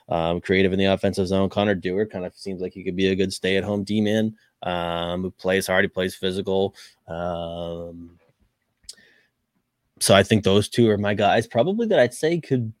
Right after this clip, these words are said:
could be pretty good defensemen. And then on the back end, I think Matt Dumba just screams, uh, psychotic bottom six right wing sometimes.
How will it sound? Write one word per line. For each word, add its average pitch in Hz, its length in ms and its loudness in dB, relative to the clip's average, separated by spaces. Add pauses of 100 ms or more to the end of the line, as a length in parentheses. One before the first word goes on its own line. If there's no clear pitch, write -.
could 117 180 -2
be 120 160 2
pretty 120 300 2
good 113 220 2
defensemen. 135 640 -2 (100)
And 107 200 0
then 117 140 0
on 113 100 0
the 110 80 -2
back 127 260 2
end, 139 80 0
I 101 60 0
think 120 240 -2
Matt 104 220 -6
Dumba 101 260 -2
just - 220 -12
screams, 95 760 -8 (400)
uh, 87 400 -2
psychotic 98 800 -2
bottom 92 280 -2
six - 380 -6
right 92 220 -4
wing 95 240 -6
sometimes. 98 560 -6